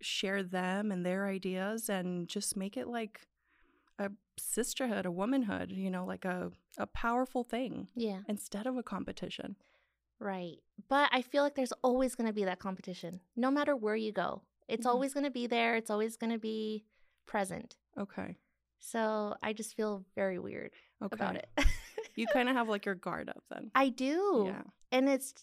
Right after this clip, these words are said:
Speaker 2: just because of friendships I've had in the past
Speaker 1: Okay.
Speaker 2: where there was that competition and now we're not friends anymore.
Speaker 1: Oh, okay.
Speaker 2: So.
Speaker 1: So, yeah, you have to keep your guard up, I guess.
Speaker 2: <laughs>
Speaker 1: How do, with that said, I mean, how do you deal with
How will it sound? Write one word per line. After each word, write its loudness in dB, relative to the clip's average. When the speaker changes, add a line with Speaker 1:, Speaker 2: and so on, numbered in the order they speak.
Speaker 2:
just -4
because -2
of -6
friendships -2
I've -6
had -4
in -6
the -10
past -12
Speaker 1:
Okay. -6
Speaker 2:
where 0
there 2
was 2
that -4
competition -8
and -6
now -4
we're -4
not -6
friends -6
anymore. -6
Speaker 1:
Oh, -8
okay. -6
Speaker 2:
So. -8
Speaker 1:
So, -8
yeah, -2
you 0
have -2
to -12
keep -10
your -6
guard -6
up, -8
I -10
guess. -12
Speaker 2:
<laughs> 2
Speaker 1:
How 4
do, 2
with 2
that 0
said, 0
I 2
mean, 2
how -2
do 0
you 0
deal 0
with -2